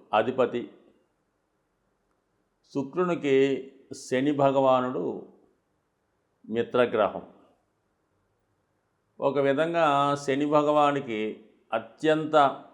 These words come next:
ఇష్టమైనటువంటి స్థానం తులారాశి. ఎందుకంటే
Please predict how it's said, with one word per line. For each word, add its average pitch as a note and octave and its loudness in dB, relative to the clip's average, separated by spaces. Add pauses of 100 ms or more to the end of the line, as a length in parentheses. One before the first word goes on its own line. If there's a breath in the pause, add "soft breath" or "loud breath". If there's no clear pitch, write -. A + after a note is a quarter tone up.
(320)
ఇష్టమైనటువంటి D3 0
స్థానం C3 2 (680)
తులారాశి. A2+ 2 (260)
ఎందుకంటే C3 -2